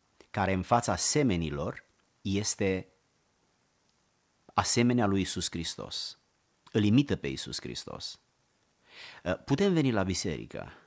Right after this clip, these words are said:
dar dacă nu avem caracter, putem veni la biserică, dar dacă ne comportăm ca oamenii din lume,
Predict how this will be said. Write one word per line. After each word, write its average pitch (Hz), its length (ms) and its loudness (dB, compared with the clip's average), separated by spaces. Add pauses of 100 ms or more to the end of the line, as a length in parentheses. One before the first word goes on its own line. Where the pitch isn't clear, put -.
(140)
dar 87 180 -2
dacă 92 220 -2
nu 101 200 2
avem 104 220 0
caracter, 87 720 -6 (580)
putem 156 280 -2
veni 151 180 2
la 98 120 4
biserică, 87 760 -4 (600)
dar 95 160 0
dacă 95 440 2
ne 104 120 0
comportăm 92 420 -2
ca 95 120 -2
oamenii 90 300 0
din 85 200 -2
lume, 78 460 -8